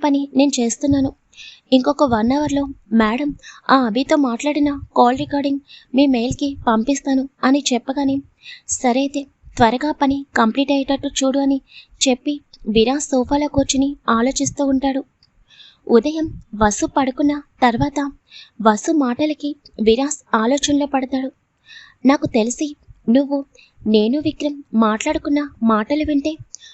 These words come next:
తప్పకుండా ఆ అభికి కాల్ చేస్తావు. నువ్వు కాల్ చేసావో లేదో నేను ఇప్పుడే తెలుసుకుంటానని" చెప్పి విరాస్ విలియమ్స్కి కాల్ చేసి వసు కాల్ డీటెయిల్స్ తెప్పించుకుంటాడు. అందులో వసు అభికి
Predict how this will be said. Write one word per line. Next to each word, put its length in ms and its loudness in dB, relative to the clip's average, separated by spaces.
తప్పకుండా 600 -2
ఆ 40 4
అభికి 540 -2
కాల్ 300 4
చేస్తావు. 380 -4
నువ్వు 220 4
కాల్ 240 0
చేసావో 340 -2
లేదో 300 -2
నేను 200 4
ఇప్పుడే 320 -4
తెలుసుకుంటానని" 800 -2
చెప్పి 280 -6
విరాస్ 420 0
విలియమ్స్కి 640 0
కాల్ 300 4
చేసి 260 -6
వసు 280 2
కాల్ 320 0
డీటెయిల్స్ 360 -2
తెప్పించుకుంటాడు. 800 -2
అందులో 360 2
వసు 400 -4
అభికి 480 0